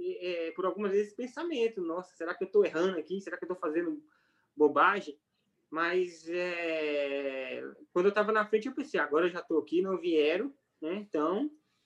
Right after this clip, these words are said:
vamos embora, né? Eu tô me sentindo bem, agora se eles quiserem, quiserem alcançar, quiserem me passar, vão ter que fazer muita força, né?"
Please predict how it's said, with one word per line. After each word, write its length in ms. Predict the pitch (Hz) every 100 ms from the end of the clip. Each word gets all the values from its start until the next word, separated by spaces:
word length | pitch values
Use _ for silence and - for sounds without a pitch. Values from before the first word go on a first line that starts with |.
| _ _ _ -
vamos 180 | 147 202
embora, 420 | 269 160 143 - _ -
né? 220 | 143 160
Eu 180 | 143 139
tô 100 | 156
me 60 | 160
sentindo 360 | 160 175 165 139
bem, 300 | 139 180 202
agora 240 | 160 175
se 80 | 202
eles 120 | 196
quiserem, 520 | 214 170 196 185 180 _ _ _ _ _
quiserem 480 | 185 151 208 240 220
alcançar, 800 | 180 196 208 226 202 - 180 -
quiserem 320 | 160 180 185
me 100 | 196
passar, 340 | - 185 185 190
vão 140 | 220
ter 140 | 226
que 100 | 226
fazer 220 | 233 226 226
muita 240 | 214 311
força, 480 | - 214 175 - 170
né?" 160 | 170